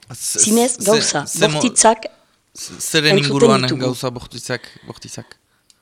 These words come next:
Speaker 2: Eh, zeren inguruan, eh, eh, rasismoa, rasismoa, mena zinez, eh, hutsa, eh, eta gaiztoa,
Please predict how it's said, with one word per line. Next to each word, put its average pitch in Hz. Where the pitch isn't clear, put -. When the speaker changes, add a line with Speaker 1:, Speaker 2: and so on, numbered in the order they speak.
Speaker 2:
Eh, 135
zeren 208
inguruan, 180
eh, 151
eh, 143
rasismoa, 165
rasismoa, 175
mena 147
zinez, 175
eh, 135
hutsa, -
eh, 147
eta 151
gaiztoa, 165